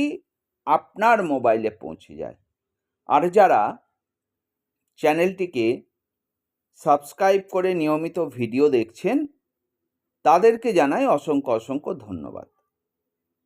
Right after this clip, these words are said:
চলে আসি বিস্তারিত আলোচনায়। আমাদের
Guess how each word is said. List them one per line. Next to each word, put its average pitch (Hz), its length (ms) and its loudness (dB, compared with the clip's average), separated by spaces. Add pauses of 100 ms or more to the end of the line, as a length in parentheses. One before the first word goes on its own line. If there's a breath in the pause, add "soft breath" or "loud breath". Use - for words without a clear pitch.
(200)
চলে 202 240 6
আসি 240 280 2 (840)
বিস্তারিত 175 640 0
আলোচনায়। 101 640 -4 (1400)
আমাদের 233 380 0